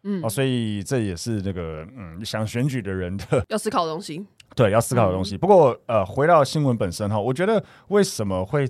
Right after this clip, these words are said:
Speaker 2: 创造平均房贷变高？几个原因，当然第一个房价变高，但第二个我觉得很大的重点是，现在能贷款的成数变高了。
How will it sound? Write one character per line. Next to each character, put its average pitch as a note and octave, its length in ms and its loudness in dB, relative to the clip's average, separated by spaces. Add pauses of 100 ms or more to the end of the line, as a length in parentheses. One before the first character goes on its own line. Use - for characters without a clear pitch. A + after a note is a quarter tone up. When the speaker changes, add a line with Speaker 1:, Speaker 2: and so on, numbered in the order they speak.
Speaker 2:
创 C3 260 -2
造 A2+ 400 4
平 A2+ 180 0
均 C#3+ 120 -2
房 G#2 180 -4
贷 A#2 100 0
变 G#2 240 -2
高？ G2 240 -2
几 D3 120 -6
个 C#3 80 2
原 C3+ 120 2
因， C#3+ 60 2
当 F3+ 100 4
然 F3 80 2
第 D3 100 0
一 - 20 -2
个 C3+ 80 0
房 G#2 140 -2
价 A2 120 0
变 G2 140 -4
高， E2+ 180 -6 (420)
但 A#3+ 120 2
第 A#3+ 120 4
二 A3 60 4
个 D#3+ 60 2
我 G#2+ 80 2
觉 F#2+ 120 -4
得 G2 60 -2
很 F#2 100 -4
大 A#2+ 80 2
的 A#2 80 2
重 A2 160 -2
点 E2 180 -8
是， G#2+ 320 -6
现 - 180 -2
在 D3+ 120 4
能 G#2+ 180 2
贷 C3+ 160 0
款 F2 140 -8
的 E2 40 -8
成 F2+ 200 -8
数 G#2+ 160 -6
变 F#2 180 -4
高 E2 200 -6
了。 D#2 140 -10